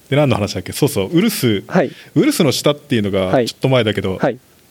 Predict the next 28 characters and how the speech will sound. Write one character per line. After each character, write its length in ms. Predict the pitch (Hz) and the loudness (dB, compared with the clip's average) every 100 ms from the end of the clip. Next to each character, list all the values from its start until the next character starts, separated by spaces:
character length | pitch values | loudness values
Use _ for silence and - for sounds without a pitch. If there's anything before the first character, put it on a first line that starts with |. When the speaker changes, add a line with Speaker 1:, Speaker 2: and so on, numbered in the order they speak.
| _ _ _ _ _ _ _ _ - 165 | _ _ _ _ _ _ _ _ -14 -6
Speaker 1:
あ 120 | 104 | -4
の、 260 | 98 95 - _ _ | -4 -6 -10 _ _
や 80 | 139 | -6
っ 60 | 127 | -2
ぱ 80 | 131 | -2
り 60 | |
ジ 100 | 113 | 0
ー 40 | 143 | 0
シ 140 | - | -2
ー 20 | |
シ 120 | - 139 | -2 -2
ー 40 | |
と 160 | 110 107 | -4 -4
か 100 | 95 | -4
の 100 | 92 | -4
コ 120 | - | -2
ン 60 | 107 | 0
パ 100 | 110 | 0
イ 40 | |
ラ 40 | 104 | 0
ー 20 | |
ハ 60 | |
ッ 60 | 107 | -4
カ 100 | 87 | -8
ー 40 | |
と 60 | - | -12
か 80 | - | -14
で、 300 | 80 78 | -14 -16